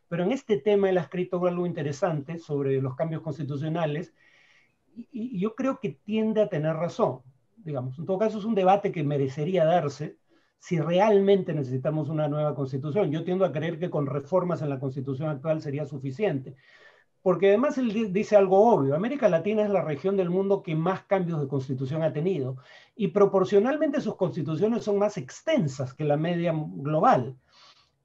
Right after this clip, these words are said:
Y sin embargo, los hechos no han cambiado significativamente, ¿no? Eh, está la discusión sobre el origen de la constitución, tanto en Chile como aquí. Una constitución concebida en pecado porque es de origen autoritario.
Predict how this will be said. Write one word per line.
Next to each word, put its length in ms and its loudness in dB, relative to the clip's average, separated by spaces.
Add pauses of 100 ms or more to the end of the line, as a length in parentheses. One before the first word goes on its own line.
Y 80 -2
sin 220 0
embargo, 720 6 (260)
los 340 -2
hechos 220 -4
no 80 2
han 80 0
cambiado 360 4
significativamente, 1160 -2
¿no? 240 -8 (540)
Eh, 600 -4 (340)
está 340 4
la 80 8
discusión 500 2
sobre 260 2
el 80 0
origen 360 -2
de 80 0
la 120 0
constitución, 640 -2
tanto 220 -2
en 80 -2
Chile 280 -4
como 200 -2
aquí. 360 -4 (160)
Una 280 -4
constitución 640 -6
concebida 500 -4
en 120 -6
pecado 480 0
porque 260 -6
es 40 -6
de 60 -4
origen 260 -6
autoritario. 680 -2